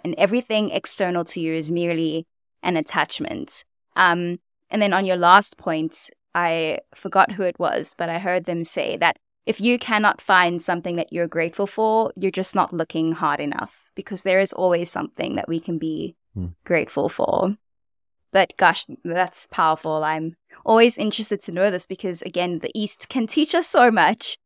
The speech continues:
Speaker 1: Um, so, and I, when you kind of zoom out, there is so many parallels to science even.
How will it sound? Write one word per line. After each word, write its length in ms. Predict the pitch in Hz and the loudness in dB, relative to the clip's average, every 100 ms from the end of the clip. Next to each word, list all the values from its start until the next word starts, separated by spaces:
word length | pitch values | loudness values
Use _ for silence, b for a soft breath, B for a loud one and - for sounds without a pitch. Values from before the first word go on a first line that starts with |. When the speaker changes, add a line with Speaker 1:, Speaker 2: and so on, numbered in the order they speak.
| _ _ 196 | _ _ 6
Speaker 1:
Um, 360 | 190 190 185 | 6 4 -2
so, 460 | 170 - 180 175 175 | -2 0 2 2 2
and 120 | 196 196 | 2 4
I, 160 | 196 - _ _ _ - | 4 2 _ _ _ 0
when 200 | 220 208 | 2 2
you 120 | 226 | 0
kind 240 | 269 254 | 2 4
of 100 | 254 | 4
zoom 260 | 175 208 202 | 2 0 4
out, 260 | 185 175 - | 6 6 2
there 100 | 208 | 0
is 300 | - 220 - - _ _ _ | 2 2 0 -8 _ _ _
so 480 | - - - 247 233 | -2 4 8 10 10
many 480 | 226 214 208 202 214 _ _ _ - | 8 4 -2 -6 -10 _ _ _ -4
parallels 800 | - 254 381 226 50 - - - - | 2 6 6 6 2 -2 -6 -8 -8
to 500 | - 220 196 196 202 _ _ - | -4 0 0 0 -4 _ _ -4
science 560 | - 233 202 - - - | 2 4 2 -4 -8 -8
even. 480 | - - 92 - | -6 -6 -6 -6